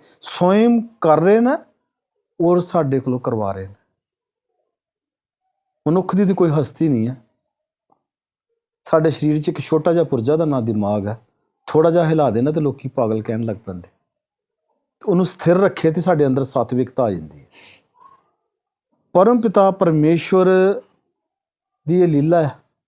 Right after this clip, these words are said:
ਔਰ ਅਸੀਂ ਇਸੇ ਜਿਹੜੀ ਇਹ ਲੀਲਾ ਹੋ ਰਹੀ ਹੈ, ਉਹਦੇ ਪਾਤਰ। ਸਾਡੇ ਕੁਲ ਪੁਰੋਹਿਤ ਸਾਹਿਬਾਨ, ਸਾਡੇ ਜਿਹੜੇ ਨੇ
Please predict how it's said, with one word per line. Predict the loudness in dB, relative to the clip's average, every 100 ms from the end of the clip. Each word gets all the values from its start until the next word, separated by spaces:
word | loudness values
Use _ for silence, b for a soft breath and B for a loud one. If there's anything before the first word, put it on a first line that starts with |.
| _ _ _ _ _ _ _ _ _ _ _ _ _ _ 2
ਔਰ | 4 4 2 -2 _ _ _ _ _ -2
ਅਸੀਂ | 0 2 0
ਇਸੇ | 0 0
ਜਿਹੜੀ | 2 2 4
ਇਹ | 4
ਲੀਲਾ | 4 4 4
ਹੋ | 2 2
ਰਹੀ | 2 2
ਹੈ, | 2 -2 -8 _ _ _ _ -4
ਉਹਦੇ | -2 0
ਪਾਤਰ। | 0 -2 0 -2 -4 -12 _ _ _ _ _ _ _ _ _ _ _ _ _ _ _ _ -6
ਸਾਡੇ | -2 2 2
ਕੁਲ | 0 -2
ਪੁਰੋਹਿਤ | 0 0 -2
ਸਾਹਿਬਾਨ, | -2 -4 -2 -2 -2 -2 -4 -10 _ _ _ _ _ _ _ _ _ _ _ _ _ _ _ _ _ _ _ -8
ਸਾਡੇ | -4 -2 -2 -2 -6 -14 _ _ _ _ _ _ -12
ਜਿਹੜੇ | -6 -2 -2
ਨੇ | -2 -4